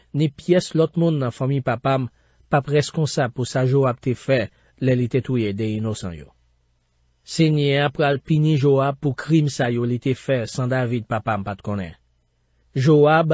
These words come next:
te touye de moun inosan ki te pi bon pase l: Abnè, pitit Gasonnè a, kòmandan lame peyi Izrayèl la, ak Amasa, pitit gason Jetè a, kòmandan lame peyi Jida a.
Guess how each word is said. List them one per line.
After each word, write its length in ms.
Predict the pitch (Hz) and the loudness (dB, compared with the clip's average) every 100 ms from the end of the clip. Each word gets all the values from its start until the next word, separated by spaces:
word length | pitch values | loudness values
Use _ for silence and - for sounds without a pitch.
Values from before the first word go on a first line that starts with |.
| 143 | 0
te 160 | - 139 | -2 -2
touye 340 | 160 147 147 143 | -2 -2 0 0
de 200 | 131 170 | 2 4
moun 240 | 180 165 - | 4 0 -2
inosan 560 | 170 160 143 - 156 139 | 0 2 2 0 -2 -2
ki 80 | 127 | -2
te 80 | 135 | -4
pi 140 | - 131 | -2 -2
bon 100 | 127 117 | -2 -2
pase 320 | 120 - 101 | -4 -4 -8
l: 80 | 80 _ _ _ _ _ _ _ | -10 _ _ _ _ _ _ _
Abnè, 540 | 127 123 131 139 160 139 _ _ _ _ _ | -4 -2 0 2 2 0 _ _ _ _ _
pitit 260 | 127 135 131 | -4 -2 0
Gasonnè 500 | 143 139 143 123 98 110 | 0 0 -2 -2 -4 -4
a, 100 | 135 - _ _ _ _ | -4 -6 _ _ _ _
kòmandan 580 | 165 156 156 156 160 160 | 2 4 2 2 2 2
lame 380 | 165 135 123 135 | 2 0 0 -2
peyi 300 | 131 139 139 | 0 0 0
Izrayèl 420 | 139 151 120 98 | 2 2 2 -2
la, 160 | 113 120 117 _ _ _ _ | -4 -6 -8 _ _ _ _
ak 220 | - 127 - | -8 -8 -8
Amasa, 560 | - 139 143 131 - 131 - | -4 -2 -2 -2 -2 -2 -4
pitit 280 | - 123 131 | -8 -4 -4
gason 380 | 127 131 - 123 | -2 -2 -2 -2
Jetè 300 | 127 135 110 92 | -2 -2 -4 -4
a, 120 | 110 107 _ _ _ _ - | -6 -6 _ _ _ _ -2
kòmandan 440 | 151 131 127 120 | 0 0 -2 -2
lame 240 | 113 110 107 | -4 -4 -6
peyi 220 | 120 110 | -4 -4
Jida 260 | 113 101 87 | -4 -6 -8
a. 140 | 78 | -14